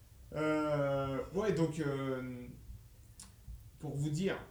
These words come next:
j'ai, euh, tout à l'heure, je postais des images, euh, sur notre compte, euh, Insta pour, euh, préparation de la soirée quarante-six. Et il y a la team Recalbox. Je sais pas si je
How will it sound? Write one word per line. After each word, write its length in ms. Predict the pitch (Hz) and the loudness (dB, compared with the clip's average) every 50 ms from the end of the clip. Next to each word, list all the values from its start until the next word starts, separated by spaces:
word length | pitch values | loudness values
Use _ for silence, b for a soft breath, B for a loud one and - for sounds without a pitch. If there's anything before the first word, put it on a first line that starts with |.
| - - - - - - b b b b b b b b b b b b b b b b b b - - | -18 -20 -20 -20 -20 -20 b b b b b b b b b b b b b b b b b b -10 -6
j'ai, 320 | 143 135 135 143 143 139 | -6 -2 2 4 6 6
euh, 760 | 135 127 123 120 117 117 113 113 110 107 107 107 104 104 101 92 85 85 78 71 69 67 67 64 - - - - - - - - - - | 6 6 4 4 4 2 2 0 0 0 -2 -4 -4 -4 -6 -6 -6 -6 -8 -8 -8 -10 -10 -12 -12 -14 -14 -14 -14 -14 -16 -16 -12 -2
tout 60 | - | 2
à 40 | 143 | 2
l'heure, 100 | 156 170 | 4 4
je 100 | 165 - - | 2 0 -4
postais 300 | 151 143 147 - 170 156 | -4 -4 -2 0 0 0
des 300 | 147 151 143 131 135 139 | 2 2 2 2 2 0
images, 340 | 135 139 143 147 143 143 131 | -2 0 0 0 0 0 0
euh, 140 | 120 117 117 | -2 -2 -4
sur 200 | 117 - 135 123 | -6 -8 -8 -8
notre 240 | 120 120 120 120 - | -6 -6 -8 -8 -6
compte, 240 | 135 131 - - | -6 -6 -4 -4
euh, 220 | 127 120 117 117 117 107 - | -4 -4 -2 -4 -6 -6 -8
Insta 480 | 123 123 - - - - 117 120 - - - - - - - - - - - - - - - - - - - - | -8 -8 -8 -6 -6 -6 -6 -8 -12 -16 -20 -18 -16 -14 -14 -12 -12 -12 -14 -14 -16 -16 -16 -14 -14 -16 -16 -12
pour, 200 | - 107 110 123 | -10 -4 -2 0
euh, 160 | 120 110 101 - | 0 0 -2 -6
préparation 460 | - 131 120 139 131 123 120 - 143 | -6 -6 -4 -2 -2 -2 -2 -4 -4
de 40 | 135 | -4
la 40 | 123 | -4
soirée 220 | - - 123 120 | -4 -4 -4 -4
quarante-six. 640 | 117 123 117 113 117 - - 190 214 - - - - - b b b b b b b b - - | -4 -4 -6 -6 -8 -8 -10 -10 -10 -10 -10 -12 -14 -18 b b b b b b b b -18 -8
Et 100 | - 117 | -4 -4
il 80 | 120 123 | 2 4
y 60 | 139 | 4
a 100 | 151 160 | 4 6
la 100 | 139 123 | 4 2
team 280 | - - - 175 170 160 | 0 0 -2 -2 0 0
Recalbox. 720 | 160 147 - 160 139 135 131 143 - - - - - - - - - - - - - - - | -2 0 2 0 0 2 2 0 -2 -2 -4 -10 -12 -14 -18 -20 -20 -20 -20 -20 -20 -20 -20
Je 60 | - - | -20 -16
sais 40 | - | -10
pas 80 | - 139 | -8 -8
si 60 | |
je 0 | - | -4